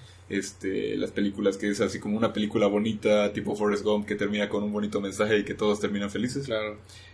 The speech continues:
Speaker 1: En lugar de películas que son un poquito más arriesgadas.
Speaker 2: Sí.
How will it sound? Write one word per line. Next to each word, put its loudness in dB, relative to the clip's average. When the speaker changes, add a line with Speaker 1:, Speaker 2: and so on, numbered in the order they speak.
Speaker 1:
En 2
lugar 8
de 6
películas 2
que 0
son 0
un 2
poquito 2
más 4
arriesgadas. 4
Speaker 2:
Sí. -12